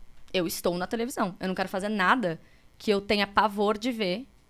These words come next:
daqui a anos quando eu sair daqui." Então, sim, isso eu tinha. Eu até acho que a,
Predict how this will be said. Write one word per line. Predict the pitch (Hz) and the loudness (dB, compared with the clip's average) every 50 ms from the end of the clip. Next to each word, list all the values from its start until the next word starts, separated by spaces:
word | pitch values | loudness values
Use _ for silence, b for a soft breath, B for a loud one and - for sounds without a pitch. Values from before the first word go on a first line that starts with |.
| _ _ | _ _
daqui | - 233 254 - - | 2 2 2 4 2
a | 254 302 | 2 4
anos | 294 254 240 254 285 - | 4 4 2 2 -2 -2
quando | - 294 285 | -2 -2 -2
eu | |
sair | 277 - 277 269 | 0 0 0 0
daqui." | 277 320 - - 381 214 175 b b b b b b b | 0 0 -2 -2 -2 -2 -4 b b b b b b b
Então, | - 233 262 302 370 | -4 -2 -2 -2 -2
sim, | - - 370 285 226 | -2 0 2 2 2
isso | 214 - - | 2 0 -2
eu | 294 | -4
tinha. | 311 - - 320 254 208 180 175 175 b b b b b b | -4 -4 -2 0 0 0 0 -2 -6 b b b b b b
Eu | - 220 233 | 6 6 6
até | 226 - 277 294 | 6 6 6 6
acho | 311 254 233 262 285 - - 220 | 8 8 8 6 4 2 0 -4
que | 190 - 240 214 | -2 0 4 4
a, | 214 - | 4 4